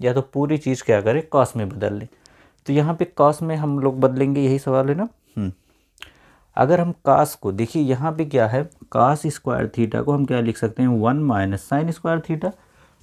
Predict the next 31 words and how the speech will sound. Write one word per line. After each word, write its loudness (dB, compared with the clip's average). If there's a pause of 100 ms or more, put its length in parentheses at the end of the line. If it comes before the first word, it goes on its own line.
(180)
अगर 4
हम 0
sin 0
के -2
तरफ -2
में 0
लेके 0
जाते 2
हैं 0
इसको, -6 (420)
तो -4
हम -4
आगे 0
वाले 2
साइन -4
को -4
ऐसे -4
रखेंगे, -2 (1200)
टू 0
sin -2
स्क्वायर -4
theta -6
माइनस, 0 (520)
यहाँ 0
पे -2
हम 2
ब्रैकेट 0
लगा 0
देंगे, -6
ठीक -4
है। 0